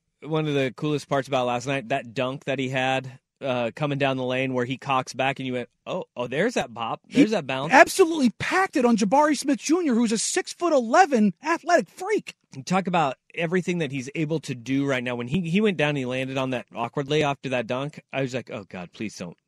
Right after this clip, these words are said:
Speaker 1: Please don't." But he's fine. Um, but you had that dunk. We saw everything in the bag, right, from Damian Lillard. The floater that got it, th-, that through the lane to get him to
Speaker 2: Mm-hmm.
Speaker 1: seventy-one.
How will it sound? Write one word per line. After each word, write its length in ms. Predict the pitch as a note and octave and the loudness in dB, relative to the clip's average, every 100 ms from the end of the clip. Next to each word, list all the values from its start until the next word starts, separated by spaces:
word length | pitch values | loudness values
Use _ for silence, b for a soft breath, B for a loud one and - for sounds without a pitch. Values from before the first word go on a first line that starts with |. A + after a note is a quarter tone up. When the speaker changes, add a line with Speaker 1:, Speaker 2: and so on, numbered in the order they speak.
| - | -10
Speaker 1:
Please 200 | A#2+ F#2+ | -10 -8
don't." 180 | D#2 - b b | -16 -18 b b
But 100 | G3+ | 0
he's 100 | A#3+ | 0
fine. 200 | - F#3+ - b b b - | 0 -6 -12 b b b 2
Um, 380 | F#3+ E3+ D3 - | 4 4 2 -4
but 300 | D#3+ F#3 E3+ _ | 4 4 4 _
you 180 | E3+ E3+ | 0 2
had 300 | F3+ E3+ D#3 _ | 6 4 2 _
that 360 | D#3+ G3 G3+ D#3+ | 4 4 4 2
dunk. 420 | F3 C#3+ A2 - _ - | 2 2 -2 -14 _ -6
We 240 | D3+ F#3+ | 0 2
saw 280 | E3+ A3 G3+ - | 4 4 4 4
everything 480 | A3+ C4+ A#3+ B3 A#3 | 2 2 0 0 2
in 120 | G#3 | 2
the 80 | E3 | 4
bag, 380 | D#3 B2+ F#2 _ _ _ | 4 2 -4 _ _ _
right, 300 | C#3 D3 F#3 - | -2 0 0 -2
from 140 | D#3 | -2
Damian 340 | D3+ D3+ C#3+ | 2 0 0
Lillard. 240 | C3 A#2+ F#2+ b b b | -2 -4 -6 b b b
The 120 | D#3+ | 0
floater 580 | E3 - F3+ G3+ F#3 C3 A#2+ | 0 4 6 8 6 2 0
that 200 | D3 D3 | -2 0
got 200 | D3+ D#3+ | 2 2
it, 160 | D3+ C#3+ | 0 -4
th-, 240 | C#3+ C#3+ | -6 -2
that 280 | D3 C#3+ A#2+ | 0 -2 -2
through 140 | E3+ | 0
the 80 | D#3 | 2
lane 300 | D3+ D#3 C3+ | 2 2 0
to 60 | C#3 | -2
get 120 | C#3+ | -2
him 120 | C#3+ | 0
to 60 | D#3 | 0
Speaker 2:
Mm-hmm. 40 | |
Speaker 1:
seventy-one. 720 | D3+ D3 C#3 C3+ B2+ B2+ A2 | 2 2 2 -2 0 0 -2